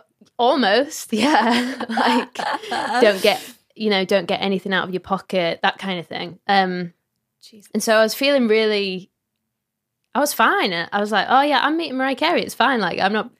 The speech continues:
Speaker 1: whatever." Um, and then suddenly started feeling insanely nervous. And then I think because of all the talks from a security and stuff.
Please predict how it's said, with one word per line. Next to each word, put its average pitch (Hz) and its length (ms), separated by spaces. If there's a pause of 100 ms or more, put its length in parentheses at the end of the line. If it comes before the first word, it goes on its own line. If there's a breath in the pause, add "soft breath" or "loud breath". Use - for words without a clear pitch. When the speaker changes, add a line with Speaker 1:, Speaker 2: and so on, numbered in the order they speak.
(120)
Speaker 1:
whatever." 185 320 (520 loud breath)
Um, 208 480 (380)
and 240 160
then 262 360
suddenly 277 420
started 214 260
feeling 208 340
insanely 214 840
nervous. 170 720 (720)
And 202 160
then 190 520 (400)
I 190 60
think - 320
because 214 320
of 180 140
all 170 160
the 175 80
talks 180 320
from 180 160
a - 40
security 196 580
and 165 120
stuff. - 540